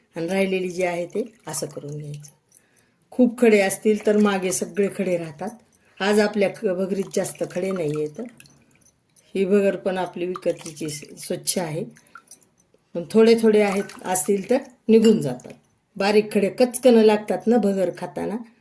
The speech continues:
मग ते बरोबर वाटत नाही. त्यामुळे हे ऑप्शन आहे आपल्यासाठी करण्यासाठी. हे असे खडे आपले थोडेसे राहतात, थोडेच आहेत. ह्याच्यात जे काळं काळं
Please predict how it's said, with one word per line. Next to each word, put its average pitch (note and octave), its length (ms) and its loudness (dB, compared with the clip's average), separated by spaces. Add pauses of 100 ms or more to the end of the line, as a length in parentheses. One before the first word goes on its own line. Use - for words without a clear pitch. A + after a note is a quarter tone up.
मग F3 160 -4
ते F#3+ 80 0
बरोबर F#3 340 2
वाटत D3 340 -6
नाही. D3 260 -10
त्यामुळे E3 300 -4
हे F3+ 160 -4 (1700)
ऑप्शन F#3 460 -2
आहे E3+ 200 -4
आपल्यासाठी D3 600 -6
करण्यासाठी. D3 640 -6 (340)
हे G3 60 -2
असे F3 320 -4
खडे E3 140 -4 (500)
आपले F3 320 -2 (360)
थोडेसे F3 440 -4 (240)
राहतात, D3+ 420 -8 (760)
थोडेच A3 320 2
आहेत. G#3 140 2
ह्याच्यात F3+ 380 -2
जे F3 200 -6 (220)
काळं F3+ 220 2
काळं E3 240 -2